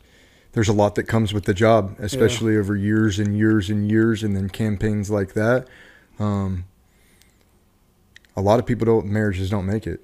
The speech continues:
Speaker 2: No.
Speaker 1: I mean, you know that as well as I do. So
Speaker 2: Yeah.
Speaker 1: when you find somebody, it's like, "Yeah, I was a grunt for ten, fifteen years." "Oh, yeah, when'd you marry your wife?" "Yeah, right before our first one. It was a rough one."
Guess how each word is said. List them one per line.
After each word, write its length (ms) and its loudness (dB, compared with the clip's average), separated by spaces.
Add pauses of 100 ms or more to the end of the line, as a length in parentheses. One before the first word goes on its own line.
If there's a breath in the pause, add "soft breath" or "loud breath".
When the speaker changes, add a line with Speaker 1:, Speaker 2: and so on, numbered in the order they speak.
Speaker 2:
No. 140 -4
Speaker 1:
I 100 -2
mean, 120 -2
you 100 2
know 160 0
that 160 0
as 140 -2
well 140 0
as 120 -4
I 120 0
do. 200 -2
So 220 -4
Speaker 2:
Yeah. 60 -2
Speaker 1:
when 140 -2
you 140 0
find 460 -2
somebody, 420 2
it's 160 -2
like, 200 -2
"Yeah, 120 2
I 20 2
was 140 -2
a 40 -6
grunt 280 -4
for 220 -6 (320 loud breath)
ten, 240 0
fifteen 440 -4
years." 420 -2 (380 soft breath)
"Oh, 100 2
yeah, 180 2
when'd 200 0
you 80 -4
marry 200 0
your 80 0
wife?" 240 0
"Yeah, 220 2
right 240 2
before 340 6
our 80 4
first 340 2
one. 120 0
It 80 -2
was 140 2
a 60 4
rough 320 4
one." 180 2